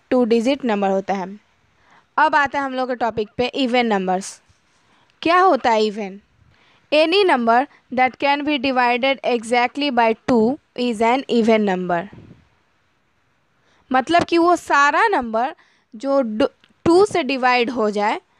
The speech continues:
सभी नंबर को बोलेंगे हम लोग even numbers। जितना नंबर है सब अगर टू से डिवाइड हो जाए एकदम exactly, मतलब कि reminder जो है ज़ीरो बचना चाहिए,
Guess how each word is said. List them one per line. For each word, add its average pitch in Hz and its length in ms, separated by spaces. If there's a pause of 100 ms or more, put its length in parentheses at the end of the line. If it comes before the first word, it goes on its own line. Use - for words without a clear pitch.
(180)
सभी 339 380
नंबर 262 320
को 226 120
बोलेंगे 214 320
हम 220 200
लोग 415 200 (260)
even 214 360
numbers। 175 640 (1500)
जितना 320 440
नंबर 254 380
है 185 200 (420)
सब 339 280
अगर 311 200 (100)
टू 339 160
से 320 160
डिवाइड 233 380
हो 233 140
जाए 220 160
एकदम 233 260
exactly, 240 840
मतलब 208 300
कि 247 100
reminder 226 560
जो 247 120
है 269 160
ज़ीरो 277 340
बचना 214 340
चाहिए, 190 380